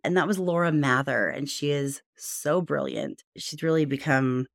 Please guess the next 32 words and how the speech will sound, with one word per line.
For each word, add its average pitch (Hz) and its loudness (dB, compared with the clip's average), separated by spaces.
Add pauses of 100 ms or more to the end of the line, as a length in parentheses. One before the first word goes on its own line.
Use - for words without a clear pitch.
(160)
a 135 -2
leader 156 2
in 143 0
the 139 0
Silicon 139 -2
Valley 127 -2
tech, - 0 (280)
fraud 151 2
tech 127 0 (220)
industry 135 -4
especially. 156 -2 (360)
And - 2
I 208 8
recommend 254 6
you 254 2
listen 226 4
to - -6
that 185 2
episode, 160 0
which 143 -4
was 156 -2
one 196 2
eighty-one, 208 4 (340)
that 156 2
was 151 -2
released 143 -4
on 139 0
March 139 -2
twenty-eighth 127 -2
of 123 -8
this 113 -6
year. - -10